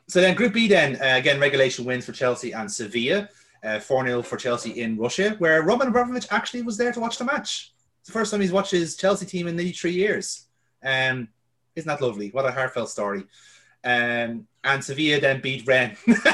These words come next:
<laughs> one nil <laughs> uh, in a match that really, uh, was very routine as well. Uh, Dortmund got back on track in Group F with a win against Zenit Saint Petersburg, and Club Brugge and Lazio shared the points in a one-all draw.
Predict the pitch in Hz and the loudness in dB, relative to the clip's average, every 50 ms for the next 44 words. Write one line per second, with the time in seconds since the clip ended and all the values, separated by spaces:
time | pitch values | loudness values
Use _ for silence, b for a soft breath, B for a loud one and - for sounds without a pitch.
0 | - - 320 440 - - 269 277 - - 190 185 - 202 196 151 147 147 156 156 | 4 2 2 2 2 0 0 0 0 0 -2 2 4 4 2 2 2 2 4 6
1 | 139 123 131 123 170 - - - - 226 240 381 - - - - 214 208 214 - | 6 6 4 2 0 -4 -10 -12 -2 2 4 4 4 2 2 2 2 2 2 2
2 | - 220 196 - - - 208 165 160 - 190 214 233 233 233 220 214 - 147 139 | -2 -4 -4 -6 -6 -4 -4 -4 -4 -6 -10 -10 -8 -4 -2 -2 -2 -2 0 0
3 | 131 127 127 127 117 135 127 127 127 123 117 - - 123 110 107 117 120 113 113 | 0 0 0 -2 -4 -6 -6 -4 -4 -4 -4 -2 -4 -4 -4 -4 -4 -2 -2 -2
4 | 113 113 104 101 101 101 98 101 101 107 104 101 - - - _ _ _ _ - | -2 -4 -4 -4 -4 -6 -6 -8 -6 -6 -6 -6 -8 -10 -12 _ _ _ _ -16
5 | - - 110 107 107 104 104 95 - 117 104 101 98 - 113 113 107 98 95 b | -8 -4 -4 -4 -4 -6 -8 -8 -6 -6 -6 -6 -4 -2 -2 -2 -2 -2 -6 b
6 | b b b b b b - 135 131 131 131 131 131 127 - 170 180 185 190 180 | b b b b b b -2 0 2 2 4 2 2 2 4 4 4 4 4 2
7 | 175 165 143 151 143 - 151 135 127 - 151 139 131 - 131 120 107 120 117 117 | 0 2 2 2 2 2 0 -4 -2 0 2 0 0 0 -4 -6 -4 -4 -2 0
8 | 127 139 170 175 - - 131 117 117 107 117 113 110 104 107 101 101 98 120 113 | 2 2 2 0 -2 -4 -2 -2 -2 0 -2 -4 -4 -4 -6 -8 -8 -6 -6 -6
9 | 107 107 - 107 98 - 131 131 135 127 - 143 139 135 131 131 - - 113 110 | -6 -6 -8 -10 -8 -8 -6 -6 -6 -4 -2 2 4 4 4 2 0 -6 -8 -6
10 | 107 - 127 113 113 120 110 104 107 113 117 113 - 127 113 104 - 117 107 110 | -4 -4 -4 -2 -2 -2 -2 -2 -2 -2 -2 -2 -2 -6 -6 -4 -4 -4 -4 -6
11 | - - 113 113 110 110 - 104 107 104 104 101 98 95 98 95 117 117 117 117 | -6 -6 -6 -6 -6 -6 -8 -10 -10 -10 -8 -8 -8 -8 -6 -2 0 2 2 2
12 | 120 | 2